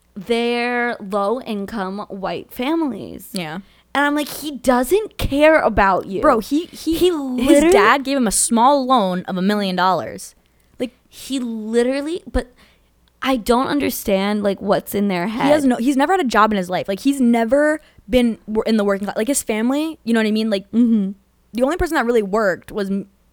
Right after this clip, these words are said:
Speaker 2: maybe his dad to build this whole thing, right? So everyone else, now it's just, like, it's not even, like, menial labor work, you know what I mean? That, like, most middle class people are doing.
Speaker 1: But the thing is, it's not even that they, un-,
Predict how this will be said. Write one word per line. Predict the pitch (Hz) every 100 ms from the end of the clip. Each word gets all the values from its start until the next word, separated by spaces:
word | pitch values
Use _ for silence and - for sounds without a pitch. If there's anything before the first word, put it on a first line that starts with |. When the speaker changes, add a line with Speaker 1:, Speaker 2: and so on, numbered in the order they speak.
| _
Speaker 2:
maybe | 233 240 277 294
his | 202
dad | - 185 214
to | 226
build | 180 214 202 175
this | 175
whole | 175
thing, | - 151
right? | 101 156 - - -
So | 220
everyone | 294 302
else, | 233 240
now | 233 294
it's | 330
just, | - 277
like, | 226 - _ _
it's | 214
not | 254 359
even, | 523 539
like, | 302 - - - -
menial | 196 214 214 208 185
labor | 170 175 170 156
work, | 147 160 110 -
you | 208
know |
what | 202
I | 190
mean? | 190 190
That, | -
like, | 170 165
most | 190 185 180 -
middle | 185 175
class | 175 175 170
people | - 185
are | 165
doing. | 170 165 95 80 196
Speaker 1:
But | 254
the | 269
thing | 254 277
is, | 277 247
it's | 208 - -
not | 202 220
even | 247 220
that | 202
they, | 208 196
un-, | 190 196